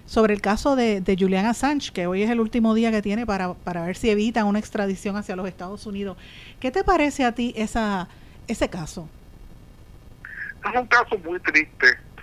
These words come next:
Speaker 2: porque cuando menos, cuando menos, eh, eh, eh, Julian Assange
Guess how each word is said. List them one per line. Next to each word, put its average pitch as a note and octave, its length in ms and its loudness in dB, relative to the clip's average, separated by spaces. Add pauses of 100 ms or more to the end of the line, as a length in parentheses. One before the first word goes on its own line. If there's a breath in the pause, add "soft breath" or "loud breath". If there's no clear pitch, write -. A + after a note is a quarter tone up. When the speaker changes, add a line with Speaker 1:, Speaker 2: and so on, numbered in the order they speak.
(480 loud breath)
Speaker 2:
porque F3 500 2 (160)
cuando E3 520 -2
menos, F3 460 2 (540)
cuando E3 480 2
menos, F3 440 0 (680 loud breath)
eh, D3+ 540 -2 (320)
eh, - 40 2 (160)
eh, F3+ 760 6
Julian G#3 400 0
Assange F#3+ 460 4